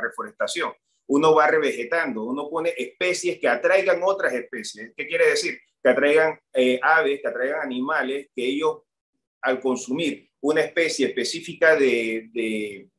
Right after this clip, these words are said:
de árbol, o sea, la semilla de un árbol, puedan ir dejando, eh, eh, la semilla, eh,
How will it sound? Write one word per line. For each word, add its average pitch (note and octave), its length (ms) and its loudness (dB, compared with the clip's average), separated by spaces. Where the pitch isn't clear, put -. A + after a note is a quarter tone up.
de B2 180 4
árbol, C3 460 2
o A2+ 40 -4
sea, A#2+ 120 -4
la A#2 100 -2
semilla D3 340 -4
de E3 60 -4
un F3+ 160 -2
árbol, E3 280 -2
puedan E3+ 240 4
ir E3+ 160 -4
dejando, D3+ 800 -2
eh, B2 320 -6
eh, B2+ 200 0
la B2 140 0
semilla, C#3 680 0
eh, B2 240 -4